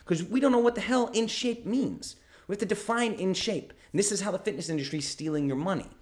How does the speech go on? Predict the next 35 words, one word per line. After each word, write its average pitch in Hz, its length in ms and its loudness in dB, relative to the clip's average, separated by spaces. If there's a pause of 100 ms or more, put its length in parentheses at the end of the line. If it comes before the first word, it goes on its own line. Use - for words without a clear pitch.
(280)
Because 180 340 2 (180)
you 160 120 -4
think 214 260 -4
about 202 160 4
all 196 60 4
these 170 120 0
programs, 135 400 0
like, 127 120 0
like - 240 -10 (240)
P 208 100 -2
ninety 190 260 2
X 185 160 2
one, 110 580 0 (140)
then 92 220 -6
P 123 160 -4
ninety 135 300 2
X 160 160 0
two, 208 420 -2
then 131 220 -2
P - 200 -10
ninety 165 240 0
X 156 260 -2 (220)
three, 196 400 0
then 165 320 0
P 160 220 -8
ninety 151 300 2
X 156 200 0
thirty 175 280 0
minute 120 260 -4
workouts, 90 500 -4
then 170 220 0
Insanity, 131 680 -4 (200)
then 127 200 2
Insanity 95 720 -4
Max, 87 680 0